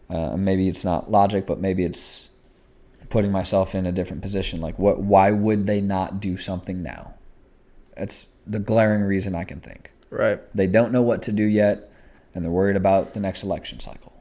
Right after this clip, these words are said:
Speaker 2: Mm-hmm.
Speaker 1: But I, man, something needs to be done.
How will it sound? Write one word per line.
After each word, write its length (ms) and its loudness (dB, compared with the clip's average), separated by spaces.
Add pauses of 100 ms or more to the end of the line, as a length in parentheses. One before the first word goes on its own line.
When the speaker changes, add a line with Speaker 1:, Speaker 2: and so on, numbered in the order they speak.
(140)
Speaker 2:
Mm-hmm. 320 -10 (520)
Speaker 1:
But 260 2
I, 140 0 (680)
man, 160 0
something 280 6
needs 180 2
to 60 0
be 120 -4
done. 280 -12